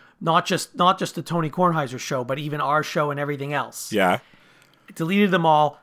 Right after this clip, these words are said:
Speaker 1: Then I rebooted my phone then I re-downloaded the episode again, but no, I still got the old one.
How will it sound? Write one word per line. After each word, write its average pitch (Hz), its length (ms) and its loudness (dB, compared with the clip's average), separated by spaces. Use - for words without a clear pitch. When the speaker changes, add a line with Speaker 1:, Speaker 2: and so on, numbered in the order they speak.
Speaker 1:
Then 202 320 4
I 175 140 4
rebooted 180 480 2
my 185 160 4
phone 151 580 0
then 190 220 2
I 196 140 6
re-downloaded 190 960 2
the 185 80 4
episode 185 420 0
again, 202 440 0
but 170 180 0
no, 165 320 4
I 135 120 -6
still 180 400 2
got 180 240 2
the 165 100 -2
old 151 220 -2
one. 120 300 -6